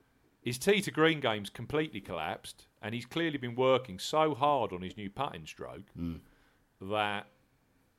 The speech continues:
Speaker 1: the putting's come back, but you've got to hit a number of greens to be able to putt.
Speaker 2: Yep.
Speaker 1: And there's this rumour out there about he's visualising a closed face, isn't he, when he's swinging? And it's, there's a lot of big problems with Spieth's game at the moment, mental problems.
Speaker 2: Mm.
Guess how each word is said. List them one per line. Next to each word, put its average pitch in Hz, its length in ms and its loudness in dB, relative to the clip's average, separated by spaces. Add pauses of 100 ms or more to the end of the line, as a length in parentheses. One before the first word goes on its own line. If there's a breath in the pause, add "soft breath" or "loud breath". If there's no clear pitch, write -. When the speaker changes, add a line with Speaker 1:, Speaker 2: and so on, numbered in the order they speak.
(180)
Speaker 1:
the - 60 -10
putting's 151 360 -4
come 90 220 -8
back, 85 460 -8
but 117 100 -6
you've 117 100 -6
got 143 200 0
to - 20 0
hit 135 180 -2
a 104 100 -6
number 117 460 -2
of 85 100 -8
greens 80 360 -8
to - 80 -20
be 92 80 -6
able 92 80 -4
to - 80 -14
putt. - 320 -6 (180)
Speaker 2:
Yep. - 160 -6 (640 soft breath)
Speaker 1:
And 107 80 -10
there's 117 160 -4
this 127 240 -4
rumour 143 340 0
out 107 200 -2
there 101 140 -4
about 104 280 -2
he's 101 220 -8
visualising 113 880 -2
a - 20 -10
closed 113 460 -4
face, 139 400 0
isn't 143 160 -6
he, 98 40 -4
when 95 140 -6
he's 95 140 -6
swinging? 113 600 -4
And 95 120 -4
it's, - 320 -10
there's 90 300 -6
a 98 60 -6
lot 107 260 -2
of 87 140 -8
big 101 180 -6 (320)
problems 78 840 2
with 78 220 -10
Spieth's 78 420 -10
game 71 240 -10
at 71 80 -16
the 73 60 -18
moment, 69 480 -14
mental 104 360 -6
problems. 73 540 -10
Speaker 2:
Mm. 78 140 -12